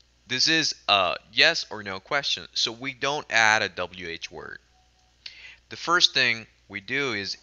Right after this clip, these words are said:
add the verb to be in the past, where.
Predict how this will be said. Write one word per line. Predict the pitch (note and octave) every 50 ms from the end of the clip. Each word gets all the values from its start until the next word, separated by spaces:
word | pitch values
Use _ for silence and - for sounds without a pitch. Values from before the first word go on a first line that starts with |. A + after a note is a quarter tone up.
| -
add | - G2+ G2 G2 G2 G2 -
the | -
verb | F2 E2+ F2+ F2+ F2+ F2 -
to | - G2+
be | F2 F2+ F2+ F#2
in | F2+ - - F#2+ F#2
the | F2+
past, | - - - - F#2+ E2+ - - - - - - - - _ _ _ _ _ _ -
where. | - D#2+ D#2 D#2 E2+ A#2 D#3 F3+